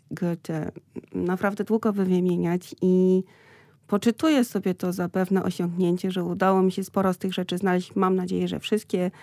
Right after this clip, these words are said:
Nie chcę nawet myśleć o tym, że nie wszystkie, a-, ale jeśli tak, to, to mam nadzieję, że zostanie to nieodkryte. Potem wyjaśnić w polszczyźnie, jak to funkcjonuje w tłumaczeniach. Może być tak, że Goethego przetłumaczył na przykład Mickiewicz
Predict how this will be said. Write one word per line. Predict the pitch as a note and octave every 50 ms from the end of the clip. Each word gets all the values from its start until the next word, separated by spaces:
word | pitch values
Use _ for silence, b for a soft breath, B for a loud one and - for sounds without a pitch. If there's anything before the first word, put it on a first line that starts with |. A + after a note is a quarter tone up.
| B B B B B B _ -
Nie | G3 G#3
chcę | G3+ - F3
nawet | F#3+ F#3+ F#3+ F3+ - -
myśleć | G3+ G#3 - - G3+ -
o | - - F#3+
tym, | - - F#3+ F#3 F#3 F#3+
że | F#3 G3 F#3
nie | F#3 G3 F3+
wszystkie, | F3+ - - F#3+ G3 - - - A3 G#3 G3 -
a-, | - F#3 F#3
ale | F3 F3+ F3+ F3+
jeśli | F#3 - F3+ - - - F3+
tak, | - F3 F3+ -
to, | - - - - - B B B B B B B B B B
to | - G3+ F3+
mam | F3+ G3 G#3+ G#3 G3
nadzieję, | F#3+ F#3+ F#3 - G3+ F3+ F3+ F#3
że | F3+ F#3+ F#3
zostanie | F#3+ F#3 F#3 - - F#3+ F#3+ F#3 F3+
to | - - F#3
nieodkryte. | F#3 F#3+ E3+ D3+ F#3 - - - G3+ G3 F#3+ - G#3+ G#3 G3+ - - _
Potem | - - A3 - A3 G#3+ G3
wyjaśnić | - G#3 G3 G#3 G#3 G#3+ - - G3+ F#3+ -
w | - -
polszczyźnie, | - F#3+ F3+ F3+ - - G#3+ F#3+ - G3+ F#3
jak | F#3+ F#3 -
to | - F#3+ F3+
funkcjonuje | - F#3 F3+ - - - E3 F#3 F#3+ F#3+ F#3+ F3+ F3+ F3+ - -
w | -
tłumaczeniach. | - - F#3+ F#3+ F#3 F#3+ - - F#3 F3+ F#3 F3+ F#3+ G3 G3 - - - - - _
Może | - - C#3+ F3 G#3+ G#3+ G#3+
być | D#3+ - - -
tak, | - F3+ F#3 F3+ -
że | - F#3 F3+ F3 F3+ B B B B B B B -
Goethego | - F#3+ - - F#3+ F#3+ - F3+
przetłumaczył | - - F3+ F#3 - G#3 F#3+ F#3 E3+ F3+ - - G3+
na | F#3+ F#3 F3+
przykład | - - E3 - F3+ F3+ G3+
Mickiewicz | F#3+ F3 - - - - F3 E3 E3 F#3+ F#3 G3 A#3 - -